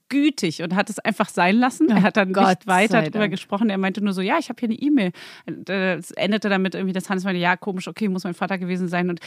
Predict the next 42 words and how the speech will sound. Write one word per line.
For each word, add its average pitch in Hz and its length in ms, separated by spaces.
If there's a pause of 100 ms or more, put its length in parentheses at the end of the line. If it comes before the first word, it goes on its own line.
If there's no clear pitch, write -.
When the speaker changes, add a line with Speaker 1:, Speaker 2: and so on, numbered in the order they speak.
(140)
Speaker 1:
ah, 180 100 (320)
und 220 60
dann 208 120
hat 226 100
aber 226 180
Hannes 269 240
noch 226 120
so 220 100
ein 214 60
paar 311 180
Mal 277 160
zu - 120
oft - 160
gesagt, 247 260
„Ah, - 160
das 170 200
ist - 80
ja, 180 80 (420)
also 202 200
das 508 180
ist - 160
ja 302 160
echt 302 180
<laughs> - 0
wirklich - 440 (120)
komisch.“ - 520 (220)
Und 339 80
ich 349 100
so, 302 80
Speaker 2:
Hannes. 320 320
Speaker 1:
„Hannes“, - 0 (420)
ich - 120
war 302 120
wirklich 349 240
so 392 120
kurz 480 180
Speaker 2:
Stop 440 200
Speaker 1:
davor 339 140
Speaker 2:
it. 320 80
Speaker 1:
zu 285 120
brüllen, 311 360 (400)
„Hannes, 508 300